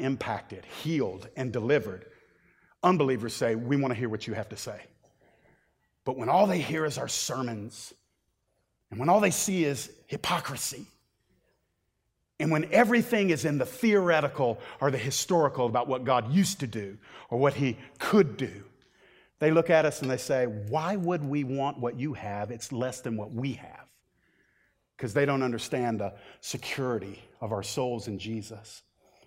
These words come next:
They're basing what they believe on our Savior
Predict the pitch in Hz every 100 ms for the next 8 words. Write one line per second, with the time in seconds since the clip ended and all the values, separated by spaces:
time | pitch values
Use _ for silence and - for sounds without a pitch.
0 | _ _ - 92 - 127 135 - 120 117
1 | 113 110 113 110 107 104 98 - 127 110
2 | 104 95 92